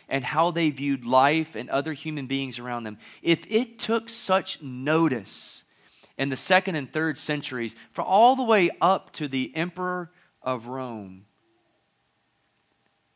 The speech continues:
don't you think today, brothers and sisters, in the midst of our turbulence and in the midst of our unsettling, chaotic times, don't you know that God will use your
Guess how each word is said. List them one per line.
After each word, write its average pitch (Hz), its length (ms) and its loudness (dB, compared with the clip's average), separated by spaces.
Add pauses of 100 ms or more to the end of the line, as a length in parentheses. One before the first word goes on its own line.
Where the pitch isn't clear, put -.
(240)
don't 185 420 -8
you 165 140 -6
think 127 440 -6
today, 110 380 -6
brothers 107 380 -10
and 104 80 -14
sisters, - 640 -14 (460)
in 127 160 -4
the 120 80 -6
midst 127 420 -6
of 127 140 -2
our 120 200 0
turbulence 101 960 -12 (460)
and 135 140 -4
in 131 60 -8
the 127 80 -6
midst 139 420 -2
of 139 160 -2 (100)
our 147 380 4
unsettling, 131 800 -4
chaotic 117 540 -2
times, 98 600 -10 (960)
don't 170 400 -8
you 139 120 -4
know 104 520 -8 (840)
that 107 300 -8
God 110 340 0
will 101 240 -6
use 98 460 -10
your 98 400 -8